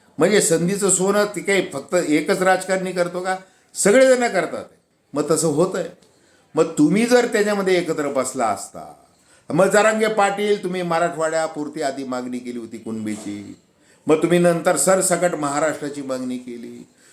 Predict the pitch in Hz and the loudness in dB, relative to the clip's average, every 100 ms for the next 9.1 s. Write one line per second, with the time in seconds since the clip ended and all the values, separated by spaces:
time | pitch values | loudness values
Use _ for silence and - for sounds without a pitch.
0 | _ 147 180 180 175 175 165 214 226 202 | _ 0 2 2 0 2 2 2 2 0
1 | 180 175 156 151 147 147 135 135 127 139 | 0 0 -2 -2 -4 -4 -8 -10 -8 -4
2 | 127 127 123 123 120 120 117 113 117 110 | -4 -6 -6 -6 -6 -6 -4 -4 -4 -6
3 | 104 95 92 95 90 _ _ _ _ _ | -6 -8 -10 -14 -18 _ _ _ _ _
4 | _ _ _ _ _ 143 156 170 185 170 | _ _ _ _ _ -4 0 2 2 2
5 | 180 202 208 220 214 214 214 220 226 175 | 2 2 2 2 2 2 2 0 2 2
6 | 180 202 208 208 180 180 208 202 196 202 | 0 0 -4 -2 -2 -2 -4 -4 0 0
7 | 175 165 180 175 - - 214 208 190 170 | 0 0 0 -2 -8 -10 -8 -4 -6 -6
8 | 180 175 165 151 139 131 120 139 131 - | -10 -8 -6 -6 -6 -4 0 0 -2 -8
9 | - | -16